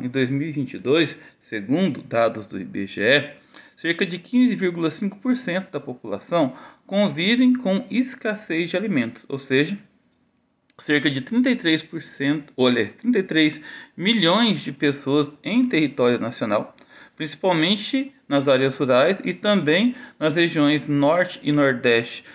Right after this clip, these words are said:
do alimento, enfrentam algum problema com escassez de alimento, ou não tem, é,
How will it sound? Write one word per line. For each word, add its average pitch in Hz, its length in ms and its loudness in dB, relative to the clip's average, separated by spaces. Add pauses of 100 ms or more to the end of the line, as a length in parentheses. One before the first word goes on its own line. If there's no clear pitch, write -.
(200)
do 123 80 0
alimento, 120 500 2
enfrentam 151 560 0
algum 170 260 0
problema 151 520 0
com 151 180 0
escassez 151 760 0
de 165 80 -4
alimento, 156 420 -2 (580)
ou 143 420 -2 (320)
não 165 280 -2
tem, 175 560 0 (260)
é, 117 840 4